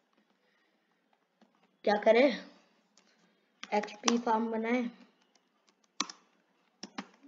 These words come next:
बनाए, यश होम set कर दे, स्लैश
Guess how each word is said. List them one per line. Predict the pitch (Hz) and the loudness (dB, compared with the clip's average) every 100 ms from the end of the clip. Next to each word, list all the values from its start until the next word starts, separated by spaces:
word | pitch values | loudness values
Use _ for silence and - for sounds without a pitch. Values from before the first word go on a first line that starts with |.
| - - _ _ _ | -20 -20 _ _ _
बनाए, | 214 202 202 202 220 226 214 - - 247 | -8 2 2 4 2 -2 -8 -18 -4 8
यश | 254 - | 8 10
होम | 240 233 | 2 4
set | 226 220 | 2 4
कर | 214 202 | 4 4
दे, | 196 - - - - | 0 -8 -20 -20 -6
स्लैश | 214 208 220 - | 2 4 2 -2